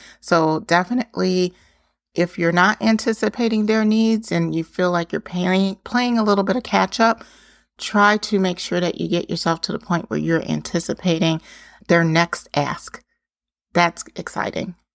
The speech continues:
And that's going to make a big step for establishing trust. Now, the next tip I have for you is to take care. And this is, this is my last tip for you, is to take care.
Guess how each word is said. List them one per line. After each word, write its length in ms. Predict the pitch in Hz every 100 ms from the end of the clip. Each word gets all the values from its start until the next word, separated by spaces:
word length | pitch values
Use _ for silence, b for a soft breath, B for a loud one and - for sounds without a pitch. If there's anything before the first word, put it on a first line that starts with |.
| _ _
And 120 | 151 156
that's 240 | 151 -
going 220 | 160 143
to 100 | 143 -
make 220 | 180 160
a 60 | 160
big 360 | - 202 180 -
step 360 | - 160 -
for 320 | - 151 139 -
establishing 600 | - 139 131 135 139 135
trust. 520 | - - - - - _ _ _ _ _ _ _ b b b b b b
Now, 140 | 196 196
the 80 |
next 320 | 185 196 - -
tip 200 | 240 220
I 120 | 208
have 200 | 202 185
for 100 | 190
you 320 | 180 180 175
is 200 | 190 180
to 180 | - 185
take 600 | - - - 180 180 -
care. 640 | - - 175 151 143 151 b b b b _
And 440 | 175 170 165 160 160
this 240 | 202 196
is, 240 | 196 185 226
this 220 | 196 220
is 80 | 247
my 180 | 214 202
last 320 | 196 196 -
tip 300 | 233 214 -
for 140 | 160
you, 320 | 151 143 147
is 160 | 147 -
to 100 | 170
take 420 | - 202 226 -
care. 480 | - 175 147 -